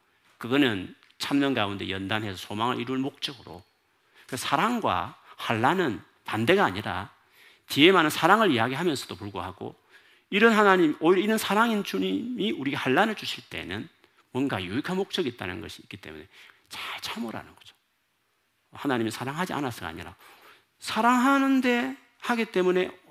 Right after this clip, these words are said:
환난도 즐거워한다. 이게 우리는 불가능한지 모르지만 하나님의 성품을 이해하는 사람들은 환난 가운데서도 잘 참은 이유는 하나님의 사랑이 얼마나 큰지 알았기 때문에, 그렇게 사랑하는 분이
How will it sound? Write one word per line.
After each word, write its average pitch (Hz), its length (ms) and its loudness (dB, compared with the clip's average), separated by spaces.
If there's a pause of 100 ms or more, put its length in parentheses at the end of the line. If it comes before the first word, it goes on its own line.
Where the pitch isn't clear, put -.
환난도 175 500 0
즐거워한다. 117 560 -6
이게 135 360 2 (220)
우리는 208 260 4
불가능한지 147 460 2
모르지만 95 580 -6 (360)
하나님의 185 380 6
성품을 131 380 -4
이해하는 101 400 -4
사람들은 82 640 -12 (300)
환난 127 340 0
가운데서도 101 840 -6 (460)
잘 - 120 -12 (260)
참은 160 500 -4
이유는 95 480 -8 (640)
하나님의 147 300 0
사랑이 110 240 -6
얼마나 113 320 -4
큰지 123 260 -6
알았기 104 200 -8
때문에, - 120 -18
그렇게 226 280 2
사랑하는 151 480 4
분이 139 360 -2